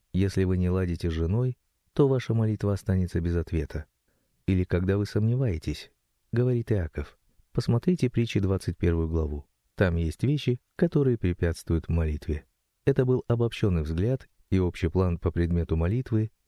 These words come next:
в самом простом виде. Помолимся. Благодарим Тебя, наш Отец, что Ты собрал нас вместе сегодня вечером.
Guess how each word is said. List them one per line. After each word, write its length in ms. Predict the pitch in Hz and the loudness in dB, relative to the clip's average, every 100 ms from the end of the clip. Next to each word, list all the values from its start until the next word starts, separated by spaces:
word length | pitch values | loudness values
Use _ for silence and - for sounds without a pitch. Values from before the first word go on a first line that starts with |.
| _ | _
в 60 | - | -16
самом 400 | - 156 147 117 | 0 0 2 0
простом 520 | 92 87 - 85 78 | 0 -2 0 0 0
виде. 340 | 76 73 73 - _ _ _ _ | -2 -2 -4 -8 _ _ _ _
Помолимся. 680 | 147 135 92 76 73 - - _ _ _ | 0 2 0 -4 -6 -10 -12 _ _ _
Благодарим 600 | 90 87 85 82 85 120 123 | 0 2 2 2 2 0 0
Тебя, 260 | 101 101 | -2 0
наш 200 | 98 87 | 0 0
Отец, 320 | 82 - 120 | -2 0 -4
что 220 | - - 92 | -4 -4 0
Ты 120 | 113 | 0
собрал 340 | 98 90 104 | 0 0 2
нас 220 | 98 85 | 0 -2
вместе 380 | 80 95 113 98 | 0 0 0 -4
сегодня 400 | - 92 98 101 | -2 0 2 2
вечером. 500 | 110 92 - 73 69 | 0 -2 -2 -4 -6